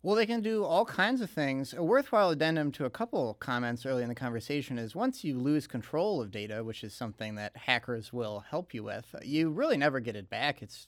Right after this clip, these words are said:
not expensive to store. It's easy to copy. You know, if you make a record of what you're thinking about right now, one way or another, if hackers can't read your mind right now, they can read it tomorrow. Uh, so certainly the data loss angle's, uh,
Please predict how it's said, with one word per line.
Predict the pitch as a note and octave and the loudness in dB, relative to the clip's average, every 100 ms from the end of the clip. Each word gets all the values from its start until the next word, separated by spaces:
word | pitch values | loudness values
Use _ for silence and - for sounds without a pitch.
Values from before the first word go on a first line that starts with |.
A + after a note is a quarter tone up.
| - | -6
not | C3 A#2 A#2+ | -2 -2 -4
expensive | C3 - B2+ A#2 G2+ G2+ | -10 -6 -4 -4 -8 -14
to | |
store. | - - G#3 G#3+ | -10 -4 0 0
It's | D3 - | 0 -2
easy | B2+ - | -8 -8
to | A#2 | -8
copy. | - E3+ - F3 E3 D#3+ _ _ _ _ _ _ _ _ - | 0 0 2 0 0 -2 _ _ _ _ _ _ _ _ -8
You | C3+ | -2
know, | C3 C3 C3+ | 2 4 4
if | C3 E3 | 2 0
you | G3+ | 0
make | A3 E3 | 2 2
a | |
record | C#3 A3 A#3+ D#3 | 4 4 4 0
of | |
what | C3+ B2+ | 0 -2
you're | B2 | -4
thinking | - B3 G3+ | -4 0 2
about | B2+ A2+ | 2 2
right | A2+ A2+ | 0 -4
now, | A#2 A2+ | -4 -2
one | B2 B2 | -2 -2
way | A#2 | -2
or | |
another, | A2 D#3 D#3 A#2+ B2 | 0 2 2 0 -2
if | - C3 A#2+ | 0 0 0
hackers | - D#3 D3+ C3+ - | 4 4 4 0 -6
can't | - C3 | -4 -4
read | B2+ A#2 | -2 -4
your | A2+ | -4
mind | A2+ A2 | -4 -4
right | A2 G2+ | -4 -4
now, | G#2 C#3+ D#3+ A#2 | -4 -2 -2 -2
they | G#2+ | -6
can | - | -6
read | A2 G#2 | -6 -6
it | G2+ | -8
tomorrow. | - G#2+ C#3 F2+ C#2+ - - - | -6 -2 -2 -4 -10 -20 -14 -8
Uh, | G#2+ G#2 G2+ - | -6 -6 -8 -12
so | - E3 D#3 C#3+ C#3 | -4 4 4 4 0
certainly | - F3+ A3 C3+ | 0 2 2 0
the | A#2+ | -2
data | A2 A#2 C#3 | -4 -2 -2
loss | G3 G3 G3+ - | 0 -2 -4 -4
angle's, | F3+ G3 G#3 F#3+ - | -6 -4 -6 -8 -2
uh, | D3 B2 | 0 0